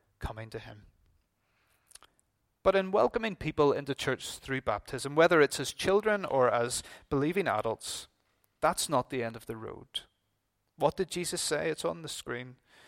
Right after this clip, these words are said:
"Therefore, go and make disciples of all nations, baptizing them in the name of the Father and of the Son and of the Holy Spirit, and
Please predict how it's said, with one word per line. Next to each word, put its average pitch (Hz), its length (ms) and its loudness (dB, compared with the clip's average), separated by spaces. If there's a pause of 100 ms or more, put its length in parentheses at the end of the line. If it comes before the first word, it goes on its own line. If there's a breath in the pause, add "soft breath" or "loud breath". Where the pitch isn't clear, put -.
(280 soft breath)
"Therefore, 170 400 8
go 160 360 6
and 165 100 2
make 143 160 -2
disciples 147 480 0
of 131 100 -4
all 147 180 4
nations, 127 420 -8
baptizing 151 760 0
them 139 180 -2
in 127 120 -6
the 123 80 -6
name 151 320 -2
of 185 100 -4
the 143 80 -4
Father 151 500 4
and 139 200 -2
of 190 80 -8
the 180 80 -4
Son 117 500 -4
and 131 240 -2
of 185 100 -4
the 180 100 -4
Holy 123 260 -6
Spirit, 110 420 -8 (640 loud breath)
and 135 480 -2